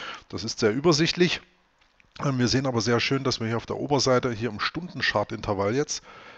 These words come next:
ähm, ein Cluster haben bei eins null einundsechzig roundabout. Das ist die horizontale Widerstandszone, die es zu überwinden gilt,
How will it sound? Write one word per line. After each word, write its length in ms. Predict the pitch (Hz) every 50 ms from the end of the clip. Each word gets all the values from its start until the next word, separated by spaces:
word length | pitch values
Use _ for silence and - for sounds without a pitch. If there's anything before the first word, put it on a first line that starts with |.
| - _ _ _ _ _ - -
ähm, 360 | 120 113 113 110 110 107 107 107
ein 320 | 110 113 113 113 123 143 -
Cluster 600 | - - - 104 107 117 - - - 135 123 110
haben 340 | 135 135 139 151 170 180 156 - - - _ _ _ _ -
bei 120 | 104 98
eins 300 | 107 107 110 110 - -
null 320 | 107 104 101 101 98 92 - - - _ _ _ _ _ _ _ _ - - _ _ _
einundsechzig 760 | 113 113 113 113 110 101 - 113 117 117 - - 139 123 123
roundabout. 560 | 120 117 120 127 123 - 131 135 147 185 - - - - - _ _ _ _ _ _ _ _ _ _ _ _ _ _ _ _ _ _ _ _ _ _ _ _
Das 200 | - 101 101 -
ist 200 | - 101 - -
die 40 | 107
horizontale 640 | 95 95 101 98 - - - 98 92 92 95 92 92
Widerstandszone, 840 | 101 113 135 117 - - 107 101 95 - - - - 110 104 104 101
die 180 | - 107 131
es 220 | 156 135 117 - -
zu 160 | - - 123
überwinden 560 | 127 113 117 110 101 117 131 113 101 104 101
gilt, 340 | 98 120 156 190 - 117 -